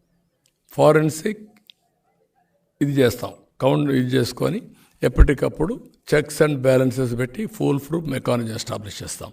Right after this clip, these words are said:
I have given a call at one stage. What is that call? Ethical hacking. You break it, I will give award.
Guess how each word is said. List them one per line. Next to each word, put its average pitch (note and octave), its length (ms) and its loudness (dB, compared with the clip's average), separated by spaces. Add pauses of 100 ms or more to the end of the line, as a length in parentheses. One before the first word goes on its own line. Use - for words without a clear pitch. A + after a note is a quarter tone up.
(560)
I A#2 80 4
have C3 180 6
given D3+ 240 4
a - 120 -2
call C#3+ 220 6
at C3 80 -2 (120)
one B2 100 2 (100)
stage. F2 380 -8 (760)
What C3+ 180 0
is D#3 80 -6
that C#3 120 -2 (100)
call? C3+ 200 4 (1160)
Ethical F3 460 4 (120)
hacking. A2+ 340 -4 (1160)
You C3+ 100 2 (100)
break E3+ 200 8 (100)
it, - 100 -16 (600)
I B2+ 100 0
will C#3 180 6
give D#3+ 180 10
award. G2+ 280 2